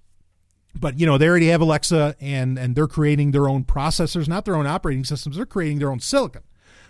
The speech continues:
Okay, so is Facebook for their smart speaker, uh, or at least now we know that Facebook is getting into making its own hardware right down to the, right down to the chip. They're making, you know, their own S O Cs and asics, you know, s-, system on a chip.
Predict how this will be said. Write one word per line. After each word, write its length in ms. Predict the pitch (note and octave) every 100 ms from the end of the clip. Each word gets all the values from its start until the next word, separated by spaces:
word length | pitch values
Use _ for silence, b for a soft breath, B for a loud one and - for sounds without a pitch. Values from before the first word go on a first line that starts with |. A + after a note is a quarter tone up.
| b
Okay, 220 | C3+ C3
so 240 | B2+ G3+
is 160 | E3+ -
Facebook 520 | - G3+ G3 - G3 - b
for 180 | - C#3+
their 240 | B2+ F3+
smart 380 | F#3 G3 F#3+ F#3
speaker, 500 | - G3+ F3+ G3+ G3 b b b
uh, 180 | C3 B2+
or 200 | D3 C3+
at 80 | C3
least 280 | C#3+ C#3+ -
now 200 | D3+ D3+
we 120 | D3
know 140 | D3+
that 180 | C#3+ A#2+
Facebook 460 | D3+ D#3+ - D#3+ D3
is 240 | D3+ A#2+
getting 260 | C3+ D3 D3
into 220 | C#3 C#3+
making 480 | C3+ C#3 D3+ C#3+ B2+
its 140 | -
own 160 | D3 C3+
hardware 500 | C3 C3+ C#3+ D3+ C#3+
right 300 | A#2+ D3 -
down 240 | C#3+ D3
to 80 | D3+
the, 280 | D3 C3 B2+
right 160 | C#3+ C#3+
down 180 | D3
to 80 | D3
the 80 | B2+
chip. 320 | - F#3 -
They're 100 | C3+
making, 360 | B2+ C3+ C#3 C3
you 120 | C#3
know, 80 | A2+
their 140 | B2+
own 100 | C3+
S 200 | C3+ -
O 80 | D3
Cs 340 | - D3+ E3
and 100 | D3
asics, 400 | C#3 - D3 -
you 100 | C#3+
know, 120 | C#3 E3+
s-, 80 |
system 340 | - C3 - C#3+
on 120 | C3+
a 40 |
chip. 280 | B2+ E3 F3+